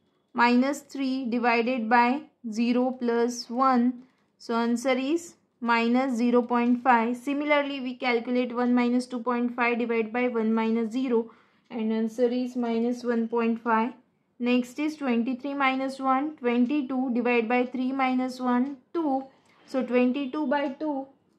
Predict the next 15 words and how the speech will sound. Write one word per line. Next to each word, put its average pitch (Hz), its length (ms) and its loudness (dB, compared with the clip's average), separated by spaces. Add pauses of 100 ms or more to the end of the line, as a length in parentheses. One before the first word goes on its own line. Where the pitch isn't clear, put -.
is 294 420 -2 (500)
eleven। 190 440 -2 (400)
ठीक 269 180 -14
है, 262 120 -6 (420)
अभी 269 180 0
नेक्स्ट 320 340 0
स्टेप 359 240 0
में 359 160 0
क्या 320 160 4
करना 285 320 2
है? 277 260 -2 (280)
माइनस 269 420 2
पॉइंट 302 360 0
फ़ाइव, 269 420 4 (2000)
माइनस 262 680 2